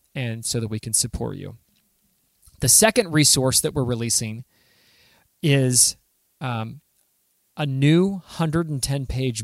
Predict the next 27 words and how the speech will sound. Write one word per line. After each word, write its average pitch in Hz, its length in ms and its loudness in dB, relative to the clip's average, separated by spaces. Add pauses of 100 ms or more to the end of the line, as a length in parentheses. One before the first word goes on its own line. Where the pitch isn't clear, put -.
(140)
book 147 380 4
that 123 160 -6 (100)
I 120 420 -4
just - 360 -4
finished. 113 480 -6 (120)
I've 117 100 -18
been 113 120 -6
working 113 260 -6
on 117 120 -4
this 120 160 -8
for 120 180 -12
about 107 440 -10
six - 340 -10
months, 104 340 -10 (480)
titled 135 480 2 (300)
House 156 320 2
Church. - 500 -4 (540)
The - 80 -6
subtitle 143 500 2
is 123 140 -2 (220)
The 143 80 -2
Doctrines, 156 640 -2
Convictions, 135 680 -4 (220)
and 131 180 -6
Order 156 300 0
of 139 100 -4
Worship 117 380 -6